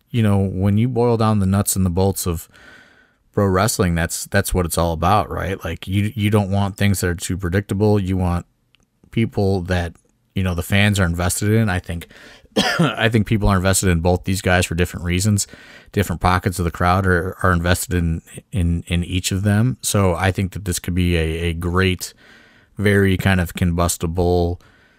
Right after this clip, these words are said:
crowd environment, so to speak. Um, you know, same with the main event. Same could be said about the main event. You know, like, there's people that hate Matt Cardona, but he also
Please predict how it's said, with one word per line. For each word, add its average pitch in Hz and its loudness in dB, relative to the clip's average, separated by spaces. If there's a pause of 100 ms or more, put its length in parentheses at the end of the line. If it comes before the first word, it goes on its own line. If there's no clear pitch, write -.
(280)
crowd 90 2
environment, 87 0
so 92 0
to 92 0
speak. - -2
Um, 82 -2 (1200)
you 180 -2
know, 170 2
same 139 0
with 131 0
the 127 -2
main 127 0
event. 117 -2
Same 110 0
could 110 -4
be 104 0
said 107 0
about 90 -4
the 87 -6
main 80 -4
event. - -14 (800)
You 98 2
know, 95 4
like, 87 0
there's 117 2
people 156 0
that 101 4
hate 101 2
Matt 92 2
Cardona, 85 0
but 80 -6
he 95 2
also 95 2